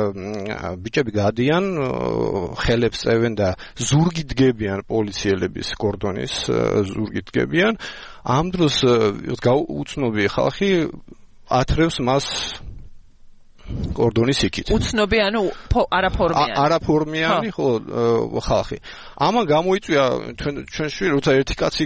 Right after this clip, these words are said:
Speaker 2: ბუნებრივია, ხო.
Speaker 1: შეითრია, მერე მეორე კაცი შეითრია და მე როცა კიდე არის,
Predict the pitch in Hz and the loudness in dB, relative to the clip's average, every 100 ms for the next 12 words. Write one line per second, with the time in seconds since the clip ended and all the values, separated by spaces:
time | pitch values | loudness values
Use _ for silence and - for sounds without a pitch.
0 | - - 190 233 220 208 131 139 - 143 | -4 -6 0 0 2 0 0 -2 4 4
1 | 156 - 165 175 135 139 165 151 156 175 | 4 2 2 2 2 2 4 4 4 4
2 | 180 143 160 - - 147 151 175 175 175 | 2 -2 -4 -4 2 2 2 0 2 2
3 | 202 - - - - - 139 160 208 175 | 2 -4 -18 -20 -6 0 2 4 4 4
4 | - 175 147 139 160 156 147 131 143 139 | 4 2 2 0 -2 2 2 4 2 0